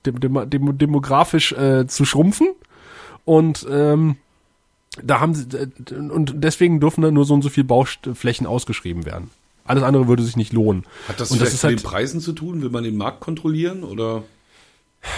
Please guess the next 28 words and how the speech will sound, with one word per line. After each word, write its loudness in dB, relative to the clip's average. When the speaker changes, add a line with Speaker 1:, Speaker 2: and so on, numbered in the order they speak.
Speaker 1:
Das -2
wäre 4
eine 4
Möglichkeit, 2
weil 4
halt 2
im 4
Berliner 4
Umland 2
direkt, -2
äh, -2
sind -4
die -2
Preise -2
astronomisch -2
hoch 4
inzwischen. -2
Du 4
merkst 2
halt, 0
wenn 0
ein, -2
äh, -8
S-Bahn-Anschluss 0
in 4
der 4
Gegend 2
ist, -2